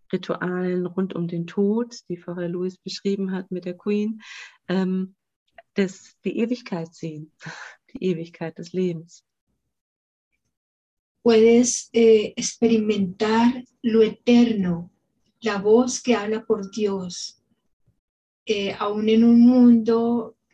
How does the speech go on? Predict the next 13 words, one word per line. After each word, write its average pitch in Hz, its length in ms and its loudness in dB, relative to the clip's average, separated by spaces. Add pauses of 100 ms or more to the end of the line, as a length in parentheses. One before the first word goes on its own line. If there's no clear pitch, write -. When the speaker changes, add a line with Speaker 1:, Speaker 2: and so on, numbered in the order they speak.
(100)
Speaker 2:
de 190 520 -6
reflejos, 214 1080 -10
eh, 202 340 -14
locos 214 500 -10
y 202 40 -16
aparentes. 190 840 -20 (580)
Speaker 1:
Hm. 175 460 -8 (500)
Und 185 220 -4
diese 202 580 -2
Ewigkeit 202 760 -4
zu 170 120 -10
sehen, 202 680 -2 (480)
ist - 520 -8